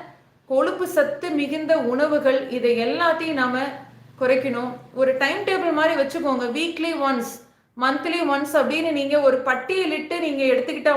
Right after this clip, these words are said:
மட்டும்தான் உங்களோட ஆரோக்கியம் உங்க கையில. இன்னைக்கு வந்து ஒரு ஆரோக்கியம் வந்து கெட்டு போச்சு அப்படின்னா அதுக்கு எந்த அளவுக்கு வந்து நமக்கு மன உளைச்சலும் பண செலவும் ஏற்படுது அப்படிங்கிறத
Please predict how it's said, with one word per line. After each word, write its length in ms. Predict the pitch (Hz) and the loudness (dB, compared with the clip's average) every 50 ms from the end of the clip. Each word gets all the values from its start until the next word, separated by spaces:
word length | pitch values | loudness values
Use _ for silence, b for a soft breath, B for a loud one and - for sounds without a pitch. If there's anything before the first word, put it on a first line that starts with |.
| 262 | 2
மட்டும்தான் 720 | 247 240 233 233 - - 339 330 311 262 262 254 247 269 269 269 - B B B B B B B B - | 0 -2 -2 -4 -4 -4 -4 -2 0 2 2 4 4 2 0 -2 -8 B B B B B B B B -8
உங்களோட 360 | 240 254 262 269 277 269 269 254 240 233 | -6 -4 0 4 4 6 6 6 4 4
ஆரோக்கியம் 440 | 240 262 277 277 277 - 285 285 277 | 4 4 4 4 2 2 -2 -4 -4
உங்க 160 | 254 233 254 | -2 -2 -2
கையில. 380 | - - 247 254 277 277 262 247 254 254 - - - - - | -2 -2 -4 -4 -4 -4 -4 -4 -4 -4 -6 -10 -14 -12 -8
இன்னைக்கு 360 | 233 233 240 247 240 240 262 | -6 -4 -4 -4 -4 -2 0
வந்து 200 | 262 262 294 330 | 0 2 2 2
ஒரு 160 | 320 302 294 269 | 4 4 6 6
ஆரோக்கியம் 580 | 254 254 277 302 311 320 - 311 311 302 294 | 6 4 4 4 2 2 0 -4 -4 -4 -4
வந்து 160 | 277 269 311 311 | -4 -4 -6 -4
கெட்டு 240 | 285 277 285 311 311 | -4 -4 -4 -6 -4
போச்சு 280 | 247 294 294 294 302 311 | -2 -2 -2 0 0 -2
அப்படின்னா 400 | 294 233 269 262 247 240 247 269 294 - - B B B B B B | 0 0 -2 -2 -2 0 -2 -2 -2 -4 -8 B B B B B B
அதுக்கு 300 | - 262 262 262 254 254 | -4 -4 -2 -2 -2 -2
எந்த 240 | 247 262 330 359 392 381 | -2 -2 -2 0 0 4
அளவுக்கு 360 | 349 330 320 339 320 359 370 | 4 6 4 4 2 -2 -2
வந்து 280 | 339 320 320 302 320 339 | -2 -2 -2 -2 -2 -2
நமக்கு 420 | 330 302 285 285 269 277 277 294 311 339 330 - - - - _ - 220 226 226 | -2 0 -2 -2 -4 -4 -2 0 0 0 -2 -6 -12 -20 -20 _ -8 -6 -4 -2
மன 260 | 220 226 240 269 330 330 | 0 0 2 2 2 2
உளைச்சலும் 640 | 269 277 277 302 - - - 320 294 302 320 330 320 - | 2 2 2 2 0 0 -2 -2 -2 -2 -4 -6 -8 -4
பண 240 | - 233 233 269 330 | -2 -2 0 0 0
செலவும் 440 | 330 339 311 294 285 294 311 311 285 247 | 0 0 2 2 2 2 0 0 -2 0
ஏற்படுது 420 | 233 262 262 269 277 277 269 254 294 | 0 0 0 2 0 0 2 2 2
அப்படிங்கிறத 520 | 285 233 226 254 247 233 233 226 233 285 | 0 0 -2 -2 -2 -2 -2 0 0 0